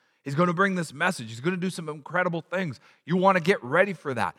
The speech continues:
He's building anticipation. He's building and giving us a glimpse into what Jesus came to usher in. John is a prophet. And, and what do we mean by prophet? He, he is a messenger.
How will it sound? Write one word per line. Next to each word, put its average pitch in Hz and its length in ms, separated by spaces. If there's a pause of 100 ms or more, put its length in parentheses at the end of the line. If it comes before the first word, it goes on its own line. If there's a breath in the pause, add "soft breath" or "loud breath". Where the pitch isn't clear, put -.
(160 soft breath)
He's 147 140
building 190 560
anticipation. 135 760
He's 135 160
building 165 560 (180 loud breath)
and 143 140
giving 180 220
us 165 120
a 139 60
glimpse 147 640 (220)
into 117 120
what 123 200
Jesus 120 360
came 104 400 (300)
to - 140
usher 98 340
in. 90 200 (1040)
John 135 240
is 117 120
a 110 40
prophet. 117 600 (520 soft breath)
And, 151 220
and 151 120
what 180 100
do 180 60
we 170 100
mean 156 240
by 143 160
prophet? 127 540
He, 127 240
he 180 180
is 160 100
a 131 80
messenger. 117 800